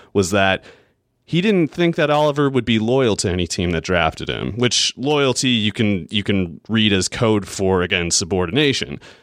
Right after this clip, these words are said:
So it's ridiculous, petty, you know, caste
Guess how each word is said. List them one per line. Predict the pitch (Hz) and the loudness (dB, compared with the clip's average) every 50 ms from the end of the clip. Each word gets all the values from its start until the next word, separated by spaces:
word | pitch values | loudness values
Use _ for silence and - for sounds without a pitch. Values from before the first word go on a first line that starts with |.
| _ _ _ _ _ _ | _ _ _ _ _ _
So | - - 208 185 | -6 0 0 2
it's | 175 - | 2 2
ridiculous, | 214 202 160 160 151 147 - 151 139 139 135 131 127 123 - - | 2 0 2 2 2 2 2 0 0 2 2 2 2 0 -2 -2
petty, | - - - 123 117 117 120 120 117 117 113 113 110 107 104 90 80 82 98 - - - - - | -4 -4 -2 0 0 2 2 2 2 2 2 2 2 2 0 -2 -4 -10 -16 -18 -20 -20 -18 -10
you | - 90 101 | -4 -2 0
know, | 101 95 92 92 92 - | 2 2 2 0 -2 -4
caste | - - - 127 117 113 107 - - - - - - | -6 -4 0 0 2 2 2 0 0 0 0 -2 -2